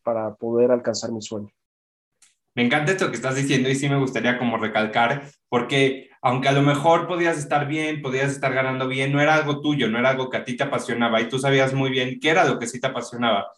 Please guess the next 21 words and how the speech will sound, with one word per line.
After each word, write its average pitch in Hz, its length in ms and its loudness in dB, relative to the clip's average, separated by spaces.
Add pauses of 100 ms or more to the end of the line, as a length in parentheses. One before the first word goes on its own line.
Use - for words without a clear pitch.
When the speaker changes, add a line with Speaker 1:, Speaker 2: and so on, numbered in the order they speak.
(180)
Speaker 2:
Y 113 120 -10
creo 151 200 4
que 165 80 0
es 170 80 0
súper 170 260 0
importante 139 540 0
como 127 220 -4
que 117 100 -8
tener 143 380 -2
claro 160 300 2
eso 147 200 0
que 139 140 -4
sí 139 180 -4
queremos 131 460 0
para 113 220 -2
no 123 140 0
desviarnos 135 520 0
por 113 160 -4
el 104 80 -4
camino 120 320 0
incorrecto. 117 680 -4